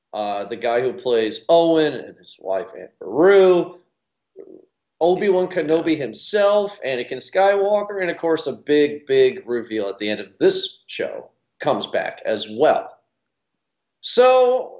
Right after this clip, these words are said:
yeah, I mean, they're bringing the people back. I feel that this would not be successful if they didn't bring the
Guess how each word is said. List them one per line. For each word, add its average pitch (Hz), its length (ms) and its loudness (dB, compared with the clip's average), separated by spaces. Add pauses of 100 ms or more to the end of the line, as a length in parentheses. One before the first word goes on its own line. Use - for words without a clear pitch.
(140)
yeah, 247 200 -10
I 220 100 0
mean, 233 400 0 (560)
they're 220 360 -2
bringing 277 320 2
the 220 80 2
people 170 520 -6
back. - 440 -12
I 143 160 4
feel 160 380 -2
that 143 140 -2
this 147 220 -4
would 123 120 -4
not 113 220 -4
be 131 120 -2
successful 113 840 -4 (240)
if 131 120 0
they 143 80 -2
didn't 202 300 2
bring 139 260 -2
the 107 260 -10